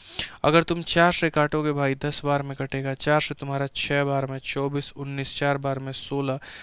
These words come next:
चार बार में नौ बार में छत्तीस, ग्यारह, दो बार में आठ, आठ बार में बत्तीस। और अगर आप यहाँ काटने की कोशिश करेंगे क्या आप इसे काट सकते हैं? जी हाँ, बिल्कुल आप इसे काट सकते हैं।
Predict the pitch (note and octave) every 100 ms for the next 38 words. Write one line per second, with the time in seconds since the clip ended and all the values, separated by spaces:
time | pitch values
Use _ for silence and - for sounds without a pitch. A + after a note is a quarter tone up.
0 | - - D3 D3 C#3+ C#3+ C#3 C#3 C#3 C#3
1 | C#3 C3+ - C#3+ C#3 C3+ C3+ C3+ C3+ B2+
2 | C3 C#3 C#3 C#3 C3+ C3+ A#2 C3+ - C3+
3 | C#3 C3 C3+ C3+ C#3 - - - - -
4 | - - - - D#3 F3 F3 E3+ E3 -
5 | D#3+ D3+ D#3+ - D#3 D#3+ E3 D#3 D3+ -
6 | C#3+ D3+ - - D#3 D#3+ C#3+ C#3+ C#3+ -
7 | - - - - E3+ D#3+ D3 C#3+ - D3
8 | - D#3 D#3+ - D#3 - D#3 D3+ D3+ -
9 | - - - - E3 D3 C#3+ C3+ C#3 C3+
10 | C#3 C#3+ - - E3+ D#3+ - D3 - C#3+